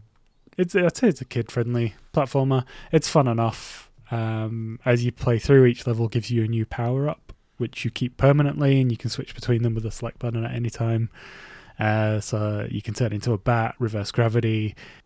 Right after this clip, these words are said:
For a large chunk of the game, you don't have to use anything but the default attacks, and then suddenly you have to start doing the puzzle solving, uh, using your new abilities. So you, you, you hit a point where you're like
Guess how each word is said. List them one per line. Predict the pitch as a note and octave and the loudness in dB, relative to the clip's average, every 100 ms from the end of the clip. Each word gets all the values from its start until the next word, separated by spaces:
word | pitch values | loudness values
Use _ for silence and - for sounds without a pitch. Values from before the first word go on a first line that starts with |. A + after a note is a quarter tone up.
| - | -20
For | - C3+ B2+ C3+ | 2 6 6 6
a | B2 | 2
large | B2 A#2+ C3 B2+ - | 4 4 4 2 0
chunk | C#3 B2+ | -2 0
of | C3+ | 0
the | |
game, | A2 A2+ | 0 0
you | A2+ | 0
don't | A#2 | 0
have | A2+ | -2
to | - | -2
use | A2 G2+ | -4 -2
anything | A#2 A2+ A2 A#2 G#2 | -4 -4 -4 -4 -4
but | A2+ | -6
the | A#2 | -4
default | A#2+ A2 A#2+ A2 - _ _ _ _ _ | -2 -2 -2 -6 -8 _ _ _ _ _
attacks, | C3 - D#3 - - - - _ _ _ _ - - - | -6 0 -2 -2 -8 -8 -10 _ _ _ _ -20 -20 -4
and | A#2 A2+ | 0 2
then | A2+ G#2+ G#2 | 2 0 -2
suddenly | - A#2 A2+ A2 G#2+ G#2 F#2+ _ | 0 0 0 0 0 0 -4 _
you | A#2+ | -4
have | G#2+ | -2
to | - | -4
start | - A2 | -4 -4
doing | A2 G#2 | -4 -4
the | G#2 | -4
puzzle | - G#2 G#2 | -6 -6 -6
solving, | A2 G2+ G#2 G#2 - - _ _ - B2+ | -6 -4 -6 -8 -10 -20 _ _ -10 -2
uh, | G#2+ | 0
using | G#2 G#2+ A#2 A2 | 2 2 0 0
your | G#2+ | 2
new | A2+ | 2
abilities. | G#2+ A2 G#2+ A2 - | 2 0 0 0 2
So | A#2+ | 4
you, | A#2 C3 | 4 2
you, | B2 A#2 B2+ | 2 0 -2
you | A2+ | -2
hit | G2+ A#2+ | 0 2
a | |
point | - A2 A2+ | 2 -2 -2
where | G#2+ | -2
you're | G#2+ | -2
like | G#2 G#2 | -4 -8